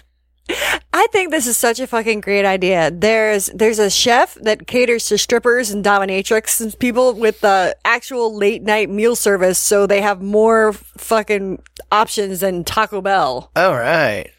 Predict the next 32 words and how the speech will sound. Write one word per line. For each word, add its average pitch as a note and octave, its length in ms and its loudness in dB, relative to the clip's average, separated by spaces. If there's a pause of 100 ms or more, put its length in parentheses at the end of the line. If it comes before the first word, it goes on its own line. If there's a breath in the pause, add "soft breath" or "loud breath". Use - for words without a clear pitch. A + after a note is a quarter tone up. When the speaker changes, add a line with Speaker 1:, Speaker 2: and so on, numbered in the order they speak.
(220)
Speaker 1:
I B3 60 2
was C#4 100 2
like, F4 160 -2
"That's, G#4+ 400 2
that's G4+ 220 0
fucking F4+ 340 -2
cool." F#3 440 2
Speaker 2:
Well, E3 120 2
it D3+ 140 2
depends A3 300 0
on C3+ 140 4
where B2 180 4
they A2+ 140 4
are, A#2 320 4
really, D3 340 2
because F#3+ 280 -2
if F#3+ 100 -2
you're F#3 220 0
in E3+ 80 -4
New D#3+ 60 -2
York, D#3 420 2
you D3 120 -2
have D3+ 300 -2
way C3+ 320 -2
a B2+ 100 4
lot B2 240 2
of G2 120 0
options G#2+ 300 -6
anyway, F2 440 0
so A2 260 -2
suck - 320 -2
it. - 120 -10